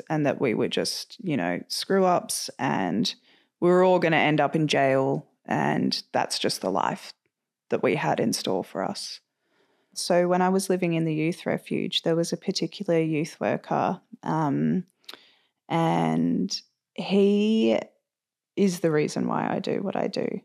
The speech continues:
He, I specifically wanted to work in out-of-home care with young people because he was the only person in that house that treated me with respect.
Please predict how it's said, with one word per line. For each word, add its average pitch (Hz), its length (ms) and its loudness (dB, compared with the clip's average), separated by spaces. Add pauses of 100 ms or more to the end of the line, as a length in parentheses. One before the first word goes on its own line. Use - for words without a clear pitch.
(220)
He, 170 380 2
I 170 160 2
specifically 185 840 -2
wanted 151 420 -2
to 175 120 -4
work 151 260 -2
in - 140 -2
out-of-home 170 540 -2
care 175 260 -2
with 180 220 -2
young 175 260 0
people 208 560 -2 (480)
because 165 400 2
he 180 160 2
was 175 180 -2
the 170 160 0
only 175 280 2
person 180 400 0
in 165 140 0
that 160 180 -2
house 165 480 -2
that - 160 -8
treated - 420 -4
me 73 140 -2
with - 260 -6
respect. - 800 -6